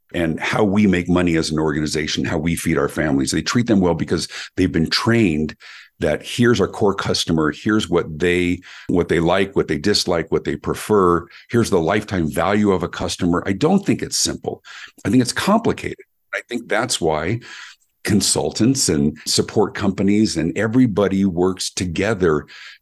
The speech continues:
to create great customer experiences. But I think it's critical that we treat our team right,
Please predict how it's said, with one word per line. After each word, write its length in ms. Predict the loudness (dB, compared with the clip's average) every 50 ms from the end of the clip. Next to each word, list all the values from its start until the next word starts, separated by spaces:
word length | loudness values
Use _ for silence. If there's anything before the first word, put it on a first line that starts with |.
| _
to 80 | -8 -6
create 420 | -6 -4 -2 0 2 2 2 0
great 300 | 0 2 2 2 2 0
customer 480 | -4 -6 -4 -4 -4 -2 -2 0 0 0
experiences. 880 | 0 -2 -4 -2 0 0 2 2 0 0 -2 -6 -6 -6 -6 -6 -8 -8 -10 -14 -16 -16 -18 _ _ -2
But 100 | 2 2
I 80 | 2
think 260 | 2 2 0 0 0
it's 160 | -2 -2 -2 -2 -2 -4 -8 -8
critical 520 | -8 -4 2 2 2 2 2 0 0 0
that 120 | 0 0 -2
we 180 | -2 -4 -4
treat 440 | -2 -2 -2 -2 0 2 2 4 4
our 140 | 4 2 2
team 340 | -2 -2 0 0 2 2 2
right, 280 | 0 -2 -2 -6 -10